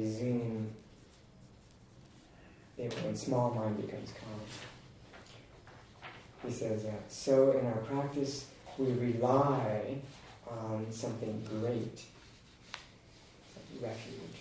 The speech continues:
right? We rely on something great, and we sit in that great space.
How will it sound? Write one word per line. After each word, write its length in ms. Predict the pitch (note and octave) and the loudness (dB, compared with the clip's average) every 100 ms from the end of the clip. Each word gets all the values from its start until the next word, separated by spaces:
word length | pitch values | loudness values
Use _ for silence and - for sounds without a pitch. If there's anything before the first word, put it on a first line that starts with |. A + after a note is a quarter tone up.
| - | -16
right? 880 | - - - - - - - - A2+ | -16 -18 -20 -20 -20 -20 -20 -12 -6
We 200 | A2+ A2 | -2 0
rely 420 | A#2 C3+ C#3 C3+ | 2 4 6 6
on 80 | B2+ | 4
something 300 | B2+ A#2+ A2 | 2 0 0
great, 280 | A2 A2+ A2+ | 0 0 0
and 220 | A#2 A2 | -2 0
we 80 | A2 | -2
sit 640 | - - - C#3 - - | -4 -2 4 6 6 0
in 160 | A2+ | -2
that 280 | A2+ A2+ G#2+ | 0 0 -2
great 360 | A#2 A2+ B2 B2 | -2 0 0 -2
space. 960 | - - - - A2 A2+ A2 - - | -6 -8 -8 -4 -4 -4 -6 -10 -12